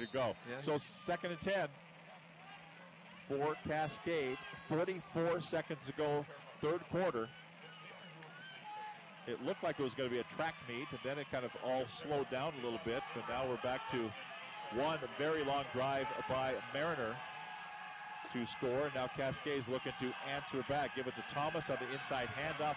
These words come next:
Speaker 1: Not a lot of running room there. He's gonna get,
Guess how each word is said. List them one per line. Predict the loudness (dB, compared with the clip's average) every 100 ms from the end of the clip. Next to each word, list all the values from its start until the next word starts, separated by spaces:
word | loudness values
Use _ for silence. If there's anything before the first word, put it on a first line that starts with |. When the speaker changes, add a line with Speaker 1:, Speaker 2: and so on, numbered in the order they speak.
| 2
Speaker 1:
Not | 0 0 -2
a | 2
lot | 2 4
of | 4
running | 2 0 0
room | 0 2
there. | 2 2 0 -4 -10 -8 -10 -6
He's | -6 -2
gonna | 0 0
get, | 0